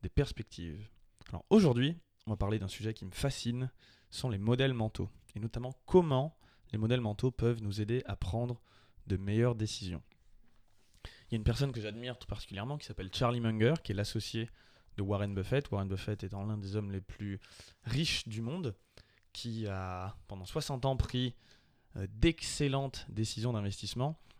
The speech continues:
et qu'il crédite lui-même à justement l'esprit de son associé, Charlie Munger, qui l'a toujours aidé et guidé à justement voir les choses de la bonne façon et, euh, à ne pas faire d'erreur, en tout cas le moins possible, et, euh,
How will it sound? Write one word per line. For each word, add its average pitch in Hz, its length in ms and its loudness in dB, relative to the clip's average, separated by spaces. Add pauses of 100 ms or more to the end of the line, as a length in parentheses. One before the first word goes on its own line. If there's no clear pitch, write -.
(100)
et 113 60 2
qu'il 120 160 0
crédite 143 380 2
lui-même 143 420 6 (680)
à 120 140 2
justement 113 560 0
l'esprit 135 560 4 (100)
de 113 60 0
son 107 180 -2
associé, 120 480 0 (400)
Charlie 113 160 -2
Munger, 107 320 0
qui 107 120 -8
l'a 101 100 -4
toujours 123 420 -4
aidé 117 400 -2
et 104 80 -6
guidé 110 400 2 (460)
à 113 640 -2
justement 104 280 -8
voir 143 680 6
les 117 140 4
choses 139 420 4
de 110 80 0
la 98 80 2
bonne 127 160 2
façon 135 420 -4 (140)
et, 135 320 4
euh, 104 200 2
à 95 60 -2
ne 101 80 -4
pas 139 320 4
faire 120 220 0
d'erreur, 110 260 4
en 123 60 -2
tout - 80 -10
cas 123 80 2
le 101 80 2
moins 117 180 2
possible, 139 460 -2 (680)
et, 117 200 2
euh, 98 300 -2